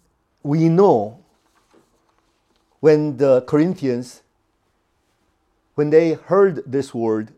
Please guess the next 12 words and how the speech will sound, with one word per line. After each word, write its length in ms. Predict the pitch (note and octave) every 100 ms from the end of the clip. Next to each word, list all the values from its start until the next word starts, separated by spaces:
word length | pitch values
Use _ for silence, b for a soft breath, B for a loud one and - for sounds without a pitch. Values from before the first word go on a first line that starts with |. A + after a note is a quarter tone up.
| _ _ -
that 220 | A#2+ A#2
these 440 | D#3 F#3 G3 - -
words 560 | A#2 D3+ D#3+ B2 A#2+
were 200 | A#2 A#2+
so 920 | A2+ - F3 F3+ G3+ G#3 G3+ G3+ G3+ _ _ _ -
heavy 460 | A#3+ F3+ B2+ G#2+ - _ _ _ _ _ _ _ _ _ _ _ _ _ -
that 160 | C#3
it 100 | C#3+
must 400 | C#3+ C#3 F#3+ -
have 220 | F3+ D#3+ - _ _ _ _ _ _ _ _ _ _ _
somehow 680 | - A#3+ G#3 C#3 G2 G2+ _ _ _ _ _ _ _ _ _ _ _ _ _ _ _ _ _ _ _ _ _ _ _ _
pierced 480 | - G#3 G3 F#3+ -